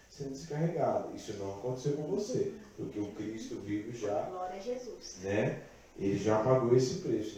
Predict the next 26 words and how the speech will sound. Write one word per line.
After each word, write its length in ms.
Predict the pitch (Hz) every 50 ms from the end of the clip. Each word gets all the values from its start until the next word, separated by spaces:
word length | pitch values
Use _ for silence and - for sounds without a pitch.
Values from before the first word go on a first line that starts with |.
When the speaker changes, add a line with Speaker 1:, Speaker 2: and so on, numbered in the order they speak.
| 95 -
Speaker 1:
então 240 | 98 98 98 -
não 100 | 120 - -
tem 120 | 117 110
nada 240 | 110 110 113 135 135
a 60 | 131
ver 80 | 135 135
uma 100 | 135 135
coisa 260 | - 135 127 131 131
com 80 | - 147
a 20 |
outra. 300 | 139 - - - - - - - - - - - - - - - - - - - - -
E 320 | 101 107 107 107 101 101 - - - - - - - -
a 100 | - 104 104
promessa 680 | - 110 101 98 95 98 101 104 113 117 - - -
de 140 | - 104 95 87
Deus 420 | 92 98 98 104 - - - - - - - -
é 240 | 98 104 107 107 - - - - - - 92
maravilhosa, 920 | 92 95 104 107 113 - - 120 120 107 98 92 87 85 85 82 - 85 87
mas 880 | 98 104 107 107 107 113 123 147 160 160 - - - - - - - - - - - - - - - - - - - - - - - - - - - - - - - - - 95
não 160 | 113 123 135 135
sou 260 | - - 147 151 160
eu 160 | 175 175 160
que 100 | - -
faço 420 | - - - 131 123 120 - - -
a 40 | -
promessa. 640 | - 90 90 87 87 85 80 - - - - -